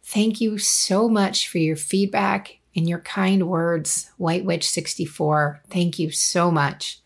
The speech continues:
Please send me a D M on Instagram to at Coach K T Dubs. That is at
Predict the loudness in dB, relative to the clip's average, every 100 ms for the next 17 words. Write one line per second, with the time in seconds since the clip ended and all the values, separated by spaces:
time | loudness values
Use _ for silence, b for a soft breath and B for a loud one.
0 | b b b b 2 2 4 2 2 2
1 | 2 2 2 0 0 0 0 -2 -2 0
2 | 2 2 -2 -6 -4 -4 -6 -14 -4 -2
3 | -2 -4 -4 -2 -2 -2 -2 -2 -4 -6
4 | -8 -10 -14 b b b b b b -2
5 | 2 4 2 2 -2 0 -2